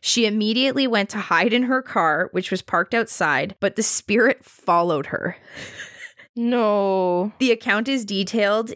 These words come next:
Speaker 1: in a news article, which you can find online. And while many sources discuss the strangulation, we're unable to corroborate the article. So basically, she says that, like, this article says that she was being attacked in the house, slapped, levitated, pushed around, shoved. So she, like, runs out of the house,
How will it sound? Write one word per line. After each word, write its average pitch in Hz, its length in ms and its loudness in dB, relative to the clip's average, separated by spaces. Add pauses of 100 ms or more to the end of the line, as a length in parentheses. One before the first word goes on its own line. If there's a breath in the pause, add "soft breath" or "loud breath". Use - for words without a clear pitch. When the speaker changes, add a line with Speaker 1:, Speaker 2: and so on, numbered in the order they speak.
Speaker 1:
in 185 300 2
a 185 80 0
news 240 280 2
article, 165 360 0
which 175 180 -2
you 196 80 0
can 190 160 -4
find 165 560 -2
online. 170 600 -2 (140)
And 208 140 0
while 208 160 2
many 233 380 -2
sources 202 580 0
discuss - 640 -2
the 190 100 -6
strangulation, 185 1120 -2
we're 208 140 4
unable 214 500 0
to 247 140 -2
corroborate 196 920 0
the 208 200 -4
article. - 560 -2
So 196 180 0
basically, 220 560 -2
she 196 220 -4
says 190 400 -2
that, - 240 -2
like, 185 160 -2
this 190 160 -2
article 190 600 -2
says 180 340 0
that 175 120 -6
she 185 400 0
was 208 140 0
being 220 260 2
attacked 202 380 0
in 196 80 -2
the 185 60 -4
house, 180 340 0
slapped, 175 560 2
levitated, 175 840 2
pushed 220 300 0
around, 175 420 2
shoved. 170 460 0
So - 180 -6
she, 180 220 -2
like, 175 220 0
runs 202 260 0
out 196 140 2
of 185 40 0
the 185 60 0
house, 170 540 -2